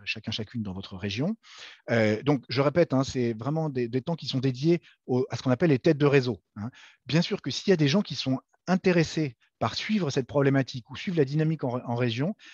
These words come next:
elles peuvent tout à fait prendre langue avec les, les personnes là, qui vous sont indiquées. Et, euh, il y aura des endroits, euh, ou, des, ou des moments, euh, auxquels on, on, on, euh, qui, qui, qui pourront servir de discussion, hein. Mais là, ces deux ateliers dont j'ai parlé tout à l'heure est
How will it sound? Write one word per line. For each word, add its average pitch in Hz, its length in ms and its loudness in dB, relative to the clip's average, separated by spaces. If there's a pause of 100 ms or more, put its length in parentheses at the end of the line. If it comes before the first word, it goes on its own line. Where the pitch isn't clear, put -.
(140)
elles 127 140 2
peuvent 156 180 -2
tout - 160 -16
à 202 80 4
fait 156 440 2
prendre 160 420 0
langue 135 360 0
avec 120 320 -2
les, 113 180 0
les 123 100 -6
personnes 139 380 -2
là, 101 120 -6
qui 113 160 -18
vous 104 100 -14
sont 104 420 -8
indiquées. 117 460 -2 (420)
Et, 180 380 6
euh, 131 80 4
il 123 60 -2
y 131 60 4
aura 170 140 4
des 151 180 0
endroits, 175 440 0
euh, 113 240 -2
ou, 120 100 -10
des, 120 320 0
ou 120 80 -8
des 120 120 0
moments, 160 500 2
euh, 107 280 -6
auxquels 120 400 -2
on, 117 160 -2
on, 113 220 -4
on, 123 680 -14
euh, 117 420 -10
qui, - 140 -20
qui, 147 160 -16
qui 143 120 -20
pourront 131 260 -4
servir 147 360 0
de 135 100 -2
discussion, 123 640 -8
hein. 117 220 -10
Mais 120 160 4
là, 170 280 4
ces - 220 -8
deux 156 240 0
ateliers 135 420 -4
dont 117 140 -10
j'ai 107 140 -10
parlé 107 200 -6
tout 107 120 -10
à - 20 -2
l'heure 160 260 0
est 139 280 -2